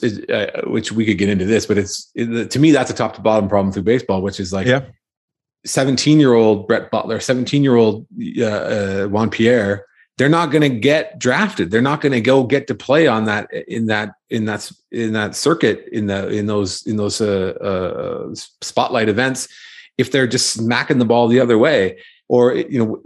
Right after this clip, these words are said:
Speaker 1: if, when they've got Rapsodo machines at home and they're me-,
Speaker 2: <laughs>
Speaker 1: measuring their exit velocity, and they're like, it's like, "I can hit the ball four hundred fifty feet. Otherwise,
Speaker 2: And
Speaker 1: what good are you?"
Speaker 2: And the, and the other thing is, like, they bring up Tony Gwynn, and I'm like,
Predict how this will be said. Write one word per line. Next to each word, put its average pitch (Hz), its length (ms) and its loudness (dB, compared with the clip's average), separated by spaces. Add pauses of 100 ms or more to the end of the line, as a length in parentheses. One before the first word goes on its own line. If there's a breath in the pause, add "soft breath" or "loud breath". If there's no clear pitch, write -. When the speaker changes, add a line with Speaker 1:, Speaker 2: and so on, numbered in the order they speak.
Speaker 1:
if, 110 140 -2
when 131 160 2
they've 165 100 4
got 156 160 0
Rapsodo 165 460 4
machines 135 340 2
at 117 80 2
home 147 240 2
and 117 80 4
they're 110 80 4
me-, 123 260 2
Speaker 2:
<laughs> 208 60 4
Speaker 1:
measuring 131 300 2
their 117 280 2
exit 143 320 0
velocity, 107 460 2
and 143 100 0
they're 117 140 2
like, 131 180 0
it's - 240 -12
like, 117 160 0
"I 113 180 0
can 135 200 0
hit 147 160 0
the 156 80 4
ball 147 140 4
four 147 180 2
hundred 151 240 4
fifty 151 240 2
feet. 156 380 0
Otherwise, 135 480 4
Speaker 2:
And 113 100 -2
Speaker 1:
what 151 140 2
good 196 120 4
are 98 140 2
you?" 90 220 -4 (180)
Speaker 2:
And 165 160 2
the, 165 160 4
and 165 140 -2
the 156 80 6
other 165 120 2
thing 160 200 0
is, 131 240 4
like, 120 180 0
they 139 120 2
bring 139 200 0
up 131 160 -6
Tony 127 260 -4
Gwynn, 120 320 -2
and 98 140 -8
I'm 98 100 -10
like, 98 140 -12